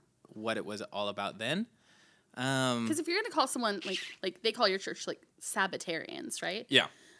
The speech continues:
Speaker 2: Um, so, so to have something be so direct, like, "This is your, this is your identity."
Speaker 1: Yeah.
Speaker 2: Sabbatarians, it, it means Sabbath for some reason has become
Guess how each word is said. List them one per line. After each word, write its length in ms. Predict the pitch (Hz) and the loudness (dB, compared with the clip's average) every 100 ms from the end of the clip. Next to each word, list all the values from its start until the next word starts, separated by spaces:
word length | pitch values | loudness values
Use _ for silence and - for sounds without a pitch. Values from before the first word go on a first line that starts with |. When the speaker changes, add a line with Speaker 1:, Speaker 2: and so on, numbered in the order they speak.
| - | -2
Speaker 2:
Um, 320 | 196 160 - - - | 0 0 -2 -10 -18
so, 320 | - - 208 - | -4 2 2 2
so 200 | - 220 | 0 2
to 100 | 196 | 2
have 320 | 214 214 214 208 | 0 2 2 0
something 440 | 185 180 170 175 | -2 -2 -2 -2
be 140 | 170 | -2
so 360 | 165 - 180 170 | -2 0 2 0
direct, 500 | 165 160 156 - - | 0 0 0 -2 -8
like, 240 | 127 - - | -8 -10 -10
"This 160 | - 175 | -2 0
is 160 | 185 185 | 0 -2
your, 320 | 185 180 170 | 0 -2 -2
this 160 | - 202 | -2 -2
is 100 | - | 0
your 80 | 170 | 0
identity." 480 | 170 185 185 156 160 | 0 0 0 -2 0
Speaker 1:
Yeah. 340 | 156 117 147 - - | 6 8 8 4 -10
Speaker 2:
Sabbatarians, 840 | - 180 165 202 202 175 170 180 | 2 2 2 0 0 2 0 -2
it, 180 | - 196 - | -2 -2 -2
it 140 | 180 | -2
means 240 | 185 170 | 0 2
Sabbath 340 | - 202 180 - | 2 0 0 -4
for 140 | - | -4
some 280 | - 226 220 | -2 0 0
reason 340 | 202 185 165 | -2 -2 -2
has 160 | 175 170 | -2 -6
become 580 | 190 - 165 160 170 | -8 -6 -4 -4 -4